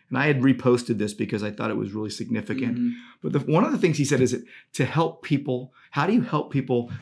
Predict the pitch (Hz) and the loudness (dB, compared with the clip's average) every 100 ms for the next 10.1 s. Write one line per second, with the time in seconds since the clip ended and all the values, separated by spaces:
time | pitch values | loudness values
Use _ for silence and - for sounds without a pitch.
0 | - 127 - - 127 123 113 104 - 123 | -2 0 0 2 4 4 2 -2 0 0
1 | 120 117 107 110 107 104 104 98 101 104 | 0 0 2 4 2 0 -2 -4 -4 -6
2 | - 120 - - 120 113 - _ _ _ | -6 -6 -6 -4 -4 -6 -10 _ _ _
3 | _ _ _ _ - 262 254 - 175 175 | _ _ _ _ -4 2 2 2 -2 -2
4 | 135 117 110 107 104 120 - 127 127 127 | 0 0 -2 -6 -6 -8 -10 -8 -4 -2
5 | 120 - - 139 143 127 117 117 - 117 | -4 -8 -8 -4 -2 -2 -4 -6 -8 -10
6 | 113 117 107 104 107 101 120 151 165 135 | -8 -8 -8 -8 -10 -10 -10 0 0 2
7 | 139 135 110 107 - - 220 170 - 101 | 0 0 -2 -6 -6 -2 0 -2 -4 -6
8 | 104 98 - 95 107 117 117 113 110 110 | -8 -10 -10 -8 -4 -4 -2 -4 -4 -6
9 | 113 - 107 107 - - 120 110 107 104 | -8 -8 -12 -14 -16 -12 -8 -6 -6 -6
10 | 107 | -8